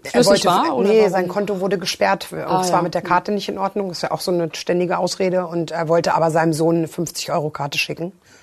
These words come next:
Speaker 1: die ja nicht mit waren. Die waren in einer amerikanischen Schule,
Speaker 2: Mhm.
Speaker 1: die Kinder. Und, ähm, der Sohn sollte halt eine fünfzig Euro Karte bekommen und er konnte im Moment nicht an sein Konto, deswegen sollte ich das machen. Und dann hab ich das verneint, „Ich habe kein Geld, ich kann das nicht machen.“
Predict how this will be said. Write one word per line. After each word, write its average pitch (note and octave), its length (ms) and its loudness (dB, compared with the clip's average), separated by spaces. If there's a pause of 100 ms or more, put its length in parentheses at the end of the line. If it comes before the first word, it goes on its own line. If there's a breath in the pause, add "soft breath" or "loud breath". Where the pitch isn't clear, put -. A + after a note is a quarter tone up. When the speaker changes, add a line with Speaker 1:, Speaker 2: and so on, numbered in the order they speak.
(420 soft breath)
Speaker 1:
die E3 180 0
ja D#3 160 0
nicht D#3+ 220 -4
mit E3 180 -2
waren. E3+ 180 2
Die D#3+ 120 -4
waren D#3 140 0
in D#3+ 80 -2
einer D#3 100 -2
amerikanischen D3 560 -4
Schule, G3+ 320 0 (120)
Speaker 2:
Mhm. F3 280 0 (560 loud breath)
Speaker 1:
die F#3 80 0
Kinder. G3+ 380 4
Und, E3 280 0
ähm, D#3 640 0
der E3 160 4
Sohn E3+ 180 6
sollte E3 300 4
halt E3+ 100 2
eine F3 80 -2
fünfzig - 400 -4
Euro E3+ 160 2
Karte F3+ 300 0
bekommen E3 340 0
und D3 80 -2
er D#3+ 100 -2
konnte D#3+ 260 -6
im E3 60 -4
Moment D3 180 -2
nicht - 140 -8
an E3 80 -2
sein E3 160 -2
Konto, F3 260 -2
deswegen D#3+ 260 -2
sollte D3+ 260 0
ich - 80 -6
das - 200 -2
machen. F#3 240 -8 (960 loud breath)
Und E3+ 120 -4
dann E3 120 0
hab D3+ 100 0
ich - 80 -6
das - 180 -2
verneint, E3 340 0
„Ich F3 140 -6
habe E3 140 -4
kein F3 160 -4
Geld, F3 180 2
ich - 80 -12
kann E3+ 120 -2
das D#3+ 140 -2
nicht F#3 160 -6
machen.“ G3+ 240 -4